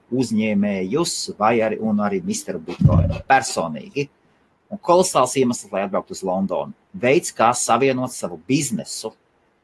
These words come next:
un, un ar, ar kriptovalūtu pasauli un iespējams paņemt vairāk naudas. No cilvēkiem, kuriem ir kripto, bet viņiem nav naudas. Un tad ņemiet to kripto un pārvērtiet naudā.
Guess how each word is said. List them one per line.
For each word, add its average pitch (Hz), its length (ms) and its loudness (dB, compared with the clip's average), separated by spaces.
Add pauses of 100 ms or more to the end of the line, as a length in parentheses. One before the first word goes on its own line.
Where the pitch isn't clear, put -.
(920)
un, 92 440 -4
un 92 260 -8
ar, 101 240 -2
ar 104 140 -2
kriptovalūtu 98 580 -6
pasauli 110 560 0
un 87 420 -8
iespējams 95 680 -4
paņemt 101 380 0
vairāk 87 460 0
naudas. - 580 -14 (1900)
No - 100 -20
cilvēkiem, 92 580 -2
kuriem 85 380 -6
ir 85 100 -10
kripto, 135 400 -6
bet 87 160 -12
viņiem 98 240 -4
nav 80 220 -6
naudas. 73 480 -12
Un 80 100 -16
tad - 240 -18
ņemiet 113 380 -4
to 78 80 -14
kripto - 320 -4
un 80 80 -2
pārvērtiet 85 440 -10
naudā. 67 240 -14